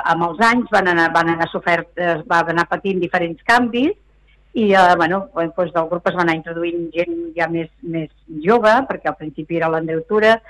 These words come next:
en Joan Colomer, l'Antoni Ullà, que ja eren gent ja més gran, i després ja, eh, després, eh, eh, ja vàrem continuar diferents formacions, perquè es van anar havent-hi diferents canvis, i com a quatre veus,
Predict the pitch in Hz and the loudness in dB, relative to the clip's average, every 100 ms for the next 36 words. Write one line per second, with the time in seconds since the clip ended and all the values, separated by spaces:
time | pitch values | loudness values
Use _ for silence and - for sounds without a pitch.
0 | - - - 175 160 160 160 175 175 208 | -20 -14 -6 -2 0 -2 -2 -2 0 2
1 | 214 185 170 170 170 165 180 208 208 220 | 2 2 0 -2 0 -2 2 4 4 0
2 | _ _ _ 175 165 165 170 156 175 170 | _ _ _ -2 0 0 0 -2 -2 -2
3 | 160 151 147 160 156 156 160 196 208 226 | -4 -8 -8 -6 -6 -6 0 2 2 0
4 | - _ _ - 185 170 - 180 190 185 | -8 _ _ -4 0 0 -4 -2 -2 -2
5 | - 175 170 165 - 180 180 180 - 165 | -4 -2 -2 -6 -10 -6 -6 -6 -10 -6
6 | 160 156 - 160 160 - - - 180 170 | -4 -2 -4 -6 -10 -14 -16 -12 -6 -4
7 | 170 175 - 180 196 185 175 180 - - | -4 -4 -6 -6 -6 -2 0 0 -2 -20
8 | - - 196 202 185 180 - 185 185 196 | -16 -8 -2 -2 -2 -6 -4 -4 -4 -4
9 | 247 233 233 185 170 160 165 165 165 156 | 2 2 2 -2 -2 0 0 2 2 2
10 | 165 160 165 160 185 175 - 254 240 240 | -2 -4 -8 -6 -6 -6 -2 2 2 2
11 | 269 - _ _ _ _ - 247 202 190 | -2 -4 _ _ _ _ -6 -2 0 2
12 | 190 185 190 180 180 196 226 226 294 | 0 2 2 2 4 6 6 6 2